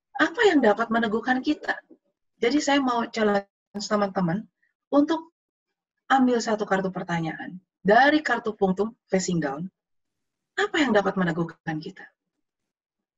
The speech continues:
Nah, Red, mungkin yang teman-teman yang tidak punya kartu, eh,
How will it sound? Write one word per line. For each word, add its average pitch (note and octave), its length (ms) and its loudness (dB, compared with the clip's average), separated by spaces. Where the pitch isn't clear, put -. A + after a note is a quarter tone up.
Nah, B3+ 260 4
Red, D4 220 4
mungkin D4+ 240 2
yang C4+ 240 4
teman-teman A#3+ 640 0
yang G#3+ 240 2
tidak G3+ 260 4
punya A3 220 -2
kartu, C#4 500 0
eh, G3+ 420 6